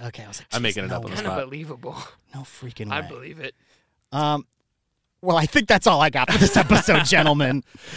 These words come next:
Speaker 2: Uh, camp at Frogwarts is where I was introduced to Studio Ghibli films.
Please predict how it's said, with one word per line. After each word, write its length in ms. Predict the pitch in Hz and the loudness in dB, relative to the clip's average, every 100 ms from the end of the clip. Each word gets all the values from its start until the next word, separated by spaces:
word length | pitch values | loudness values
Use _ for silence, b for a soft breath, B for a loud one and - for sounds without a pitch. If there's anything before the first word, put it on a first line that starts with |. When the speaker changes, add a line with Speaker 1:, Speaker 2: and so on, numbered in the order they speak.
| B - | B -2
Speaker 2:
Uh, 260 | 175 165 - - | 2 2 0 -6
camp 360 | 202 190 196 - | -4 -2 -2 -4
at 100 | 147 | -4
Frogwarts 440 | 151 180 180 139 | 0 0 0 -4
is 100 | 127 | -2
where 100 | 131 | -2
I 40 | 127 | -2
was 120 | 135 | -4
introduced 340 | 120 123 117 | -10 -10 -10
to 40 | 127 | -10
Studio 320 | - 123 123 | -10 -6 -4
Ghibli 320 | 120 147 170 | -6 -8 -8
films. 460 | 107 101 104 - | -10 -14 -12 -16